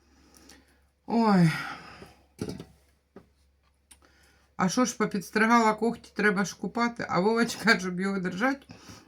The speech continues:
одів курточку свою зимову, пухову. Надо ж покупати. Як купати?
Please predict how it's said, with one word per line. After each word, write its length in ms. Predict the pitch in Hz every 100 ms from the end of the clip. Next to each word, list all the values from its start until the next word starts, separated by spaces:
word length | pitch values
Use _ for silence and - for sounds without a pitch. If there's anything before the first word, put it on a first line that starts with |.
| -
одів 400 | 170 175 226 -
курточку 580 | 202 190 175 165 - 156
свою 360 | - 156 147
зимову, 560 | 147 156 156 139 131 135 _ - - _ _ _ _ -
пухову. 540 | 160 - 151 135 131 _ _ _ _ _ _ _ _ _ _ - - - - _ -
Надо 340 | 170 214 214
ж 140 | 208 -
покупати. 580 | 220 233 - 262 254 - - - _ _ _ _ _ _ _ _ _ _ _ _ _ _ _ - - - - _ _ -
Як 320 | 190 226 -
купати? 480 | 165 160 156 143